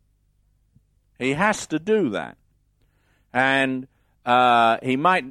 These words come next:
use a mouthpiece of a book. You can pick up certain books and read 'em and get persuaded by the doctrine. But actually, if you think about it, when you read a book, you actually hear a voice in your mind as you're reading, don't you?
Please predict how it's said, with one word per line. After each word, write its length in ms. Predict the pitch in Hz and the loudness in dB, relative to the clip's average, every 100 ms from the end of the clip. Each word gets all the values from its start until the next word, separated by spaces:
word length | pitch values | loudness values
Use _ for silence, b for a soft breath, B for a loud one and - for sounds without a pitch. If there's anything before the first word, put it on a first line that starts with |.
| 135 | -4
use 240 | 135 135 | -2 0
a 60 | 131 | 0
mouthpiece 640 | 151 160 143 - 139 - | 0 -2 -2 -6 -6 -4
of 100 | 147 | -2
a 80 | 156 | 0
book. 560 | 170 254 135 - - - | 4 4 4 0 -16 -14
You 120 | 101 | -12
can 180 | 123 113 | -10 -6
pick 260 | 151 131 | -6 -2
up 160 | 143 - | -2 -2
certain 460 | - 135 135 123 113 | 0 0 0 -4 -4
books 500 | 143 180 - - 120 | 0 2 0 -8 -8
and 200 | 110 123 | -6 -4
read 300 | 160 170 190 | -2 -2 -2
'em 200 | 233 226 _ _ _ | -4 -8 _ _ _
and 260 | 127 131 127 | -4 -2 -2
get 220 | 135 - | -4 -4
persuaded 600 | 117 - 156 151 143 135 | -14 -6 0 0 0 -4
by 220 | 143 135 | 0 2
the 100 | 127 | 0
doctrine. 720 | 123 156 - - 101 85 117 - _ _ | 0 0 0 -4 -6 -6 -10 -16 _ _
But 160 | 143 156 | 0 2
actually, 480 | 190 - - 131 139 | 0 -6 -4 -2 -2
if 100 | 170 | -4
you 140 | 165 | -12
think 320 | - 180 170 | -8 -8 -6
about 320 | 127 107 110 113 | -4 0 0 -2
it, 80 | |
when 200 | 135 165 | -4 -6
you 160 | 160 143 | -4 -4
read 280 | 139 135 123 | -4 -6 -8
a 40 | |
book, 440 | 113 147 123 - _ _ _ _ _ _ | -6 -2 -2 -4 _ _ _ _ _ _
you 180 | 131 156 | -2 0
actually 640 | 185 - - 127 117 117 - | 0 -4 -10 -10 -8 -8 -10
hear 320 | - 156 147 | -6 0 0
a 80 | 131 | 0
voice 340 | 135 147 131 127 | 0 -2 -2 -6
in 120 | 123 | -6
your 100 | 127 | -4
mind 340 | 143 120 104 | -4 -4 -6
as 120 | 104 | -8
you're 100 | 120 | -8
reading, 460 | 127 147 113 87 98 | -6 -6 -8 -10 -8
don't 320 | 120 123 - | -6 -6 -10
you? 160 | 90 | -20